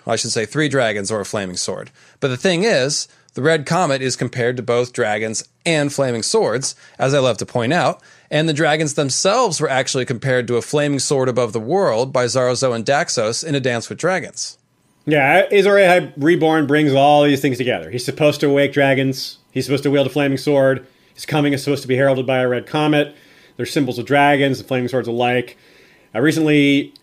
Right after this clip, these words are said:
Speaker 2: uh, on Twitter, I asked you guys, watchers, to tell us what you think Lightbringer was, and the most popular answer was that Dany's dragons were Lightbringer.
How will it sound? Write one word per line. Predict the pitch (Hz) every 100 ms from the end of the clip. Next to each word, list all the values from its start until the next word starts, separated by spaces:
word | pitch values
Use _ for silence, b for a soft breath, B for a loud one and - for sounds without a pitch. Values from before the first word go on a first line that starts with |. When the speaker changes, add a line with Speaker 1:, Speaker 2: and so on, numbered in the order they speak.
| _ _ -
Speaker 2:
uh, | 120 113
on | 135
Twitter, | 139 156 156 156 - -
I |
asked | 123 131 131
you | 127
guys, | 127 123 123 113 - - -
watchers, | 123 123 127 131 123 123
to | 120
tell | - 147
us | 135
what | 127 139
you | 254
think | 180 156
Lightbringer | 135 139 151 143 135
was, | 139 143 135 - b b b
and | 131 135
the |
most | 147 143
popular | 151 139 135
answer | 135 135 143
was | 127 123 110 -
that | 123 123 107
Dany's | 120 120 -
dragons | 120 107 87 - - -
were | 113 110 98 95 _ 113
Lightbringer. | 101 - 71